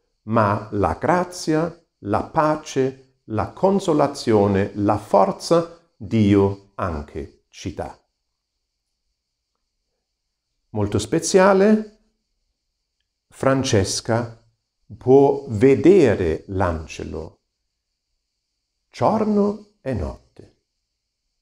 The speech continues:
Lui ti aiuterà in tutto, nella vita familiare, nella lotta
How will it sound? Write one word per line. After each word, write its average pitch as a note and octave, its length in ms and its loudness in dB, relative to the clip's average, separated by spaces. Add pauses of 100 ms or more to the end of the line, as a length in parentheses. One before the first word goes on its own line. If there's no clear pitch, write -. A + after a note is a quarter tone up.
(3500)
Lui F#3+ 680 4
ti F#3 400 -2
aiuterà B2+ 1300 -4
in A2+ 460 -8
tutto, - 880 -8 (2250)
nella F#2 240 -6
vita F2+ 300 -10
familiare, D3+ 1200 -8
nella F#2+ 280 -2
lotta D3 760 0